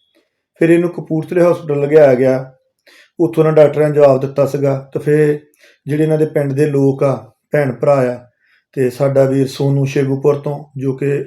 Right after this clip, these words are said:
ਮਾਤਾ ਦੇ ਜਾਗਰਣ ਕਰਦਾ ਆ, ਉਹ ਵੀਰ ਨੇ ਨਾਲ ਆਪਣੇ ਸਾਥੀਆਂ ਨੂੰ ਲੈ ਕੇ ਤੇ ਗ੍ਰਾਹੀ ਕਰਨੀ ਸ਼ੁਰੂ ਕੀਤੀ। ਤੇ ਅੱਠ ਕੁ ਹਜ਼ਾਰ ਰੁਪਈਆ ਹੋਇਆ,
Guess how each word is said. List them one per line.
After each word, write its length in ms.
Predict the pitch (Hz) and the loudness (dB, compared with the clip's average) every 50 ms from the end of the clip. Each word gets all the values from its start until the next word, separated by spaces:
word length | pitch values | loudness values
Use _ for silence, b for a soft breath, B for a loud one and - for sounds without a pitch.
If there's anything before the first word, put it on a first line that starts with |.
| - | -6
ਮਾਤਾ 280 | 143 139 135 127 131 143 | -4 -4 -4 -4 -4 -4
ਦੇ 140 | 127 139 139 | -4 -4 -4
ਜਾਗਰਣ 440 | 131 135 135 135 123 131 143 143 135 | -2 -2 -2 -2 -2 -2 -4 -2 -2
ਕਰਦਾ 400 | 139 139 123 123 135 143 143 143 | -2 -2 0 0 2 2 2 2
ਆ, 120 | 143 - b b b b b b b b b 370 392 | -2 -8 b b b b b b b b b 0 4
ਉਹ 140 | 403 392 359 | 6 6 6
ਵੀਰ 220 | 170 170 160 151 | 6 4 4 4
ਨੇ 160 | 156 156 156 151 | 2 2 2 2
ਨਾਲ 220 | 151 147 147 143 | 4 4 4 4
ਆਪਣੇ 240 | 135 139 143 143 139 | 2 0 -2 -6 -2
ਸਾਥੀਆਂ 400 | 139 151 139 131 135 - 143 139 | 0 0 0 0 -2 -4 -4 -4
ਨੂੰ 100 | 139 131 | -2 0
ਲੈ 120 | 131 127 | -2 -2
ਕੇ 400 | 123 - 135 131 120 110 113 - _ _ _ b b b b b b _ - | -2 -2 -2 -2 -2 -4 -6 -14 _ _ _ b b b b b b _ -4
ਤੇ 140 | 156 139 | -2 0
ਗ੍ਰਾਹੀ 260 | 123 131 135 151 170 165 | 2 4 4 4 4 4
ਕਰਨੀ 320 | 165 147 127 127 127 123 | 2 0 0 -2 -2 -4
ਸ਼ੁਰੂ 240 | - - 127 127 131 | -4 -4 -6 -6 -6
ਕੀਤੀ। 460 | - 110 104 - - 110 107 - _ _ _ _ _ _ b b b b _ _ | -8 -12 -16 -14 -16 -18 -18 -18 _ _ _ _ _ _ b b b b _ _
ਤੇ 80 | - - 180 170 165 | -6 0 2 2 2
ਅੱਠ 160 | 165 165 160 | 2 0 -2
ਕੁ 140 | 160 170 160 | 0 2 4
ਹਜ਼ਾਰ 320 | 160 160 160 165 156 139 | 4 6 6 6 6 4
ਰੁਪਈਆ 320 | 135 - - 131 139 143 | 4 0 -2 0 0 2
ਹੋਇਆ, 500 | 127 127 131 135 139 139 139 135 - - | 2 2 0 0 0 0 -2 -4 -10 -16